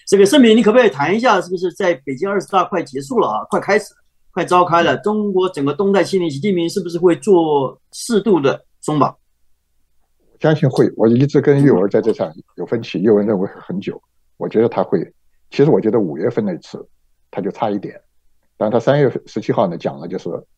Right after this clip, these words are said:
Speaker 2: 最小的代价，最大的那个防御的效果。他当时其实已经在，在想要，要停了，结果上海一出事儿呢，又吓回去了，这就习的一种
Speaker 1: 又缩回去了。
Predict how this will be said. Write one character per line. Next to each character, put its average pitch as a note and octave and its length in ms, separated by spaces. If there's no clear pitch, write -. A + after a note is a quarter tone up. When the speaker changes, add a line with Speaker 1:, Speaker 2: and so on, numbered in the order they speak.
Speaker 2:
最 G#2 120
小 - 120
的 - 80
代 G2 160
价， E2+ 240
最 F#2+ 140
大 E2+ 180
的 C#2+ 180
那 - 120
个 - 200
防 F#2+ 200
御 F#2+ 60
的 F2 100
效 F2+ 220
果。 - 280
他 A#2 100
当 B2+ 160
时 A#2 100
其 - 160
实 G2 140
已 D2 100
经 G2+ 160
在， F#2+ 240
在 G2 100
想 - 240
要， D#2 200
要 E2+ 140
停 - 240
了， - 240
结 A#2 60
果 A2 100
上 E3+ 180
海 - 120
一 - 80
出 - 120
事 B2+ 140
儿 G2+ 100
呢， - 80
又 F2 120
吓 G#2+ 200
回 - 140
去 - 160
了， - 60
这 C#3+ 120
就 D3+ 100
习 - 240
的 - 80
一 - 40
种 - 60
Speaker 1:
又 - 60
缩 C#3 160
回 C3 100
去 B2+ 140
了。 G2+ 100